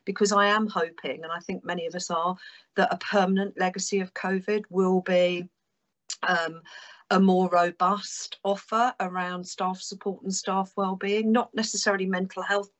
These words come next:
assessment and treatment alone, it's all those other things. So I'm sure Prerna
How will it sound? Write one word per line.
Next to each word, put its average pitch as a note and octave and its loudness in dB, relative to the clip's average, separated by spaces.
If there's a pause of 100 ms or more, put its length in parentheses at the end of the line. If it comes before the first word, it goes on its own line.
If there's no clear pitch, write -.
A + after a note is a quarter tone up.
(400)
assessment G3 -2
and F#3 -2
treatment G#3 0 (360)
alone, G3+ 6
it's - -8
all F#3+ -4
those F3 -8
other F3 -8
things. D#3+ -10
So F3 0 (260)
I'm F#3+ 2
sure G#3+ 4
Prerna F3+ 0